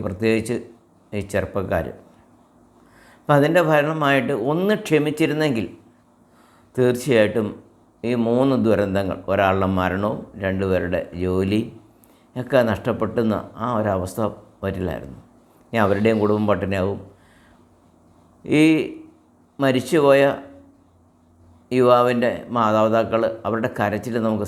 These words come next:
സഹിക്കാൻ പറ്റത്തില്ല, അമ്മയുടെ കരച്ചിലൊന്നും സഹിക്കാൻ പറ്റുന്നില്ല. പട്ടി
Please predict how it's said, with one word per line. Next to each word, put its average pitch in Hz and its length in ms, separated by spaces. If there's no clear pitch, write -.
സഹിക്കാൻ 98 440
പറ്റത്തില്ല, 104 420
അമ്മയുടെ 98 380
കരച്ചിലൊന്നും 98 580
സഹിക്കാൻ 87 380
പറ്റുന്നില്ല. 92 420
പട്ടി - 340